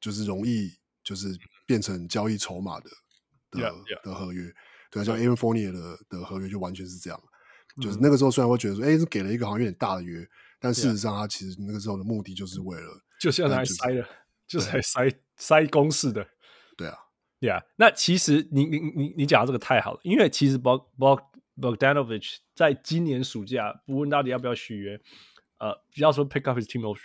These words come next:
Speaker 2: option 好了，因为其实他的，他今年是二十million，那明年是 team option 是十九million。OK，那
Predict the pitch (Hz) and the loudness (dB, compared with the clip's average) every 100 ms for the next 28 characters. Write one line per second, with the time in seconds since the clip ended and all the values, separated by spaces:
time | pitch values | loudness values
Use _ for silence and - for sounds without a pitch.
0 | - 110 - 104 98 - 135 123 - 113 | -4 -4 -4 -14 -14 -14 -8 -8 -6 -4
1 | 120 113 104 _ - 135 151 151 117 110 | -2 -2 -6 _ -2 0 -2 -4 -4 -4
2 | 131 120 110 110 _ - _ - 147 123 | -4 -4 -4 -8 _ -20 _ 0 2 4
3 | 196 110 104 107 104 98 104 113 113 104 | 2 0 -4 -4 -4 -8 -10 -4 -2 -2
4 | 107 113 120 101 107 - 113 95 92 - | -8 -8 -6 -6 -8 -10 -8 -8 -10 -14
5 | _ _ _ _ _ - 147 139 135 120 | _ _ _ _ _ -6 0 4 2 0
6 | 107 110 104 104 95 95 92 95 _ _ | -8 -8 -8 -8 -8 -10 -14 -18 _ _
7 | _ - - 98 - _ _ 156 160 135 | _ -18 -12 -12 -12 _ _ -2 0 0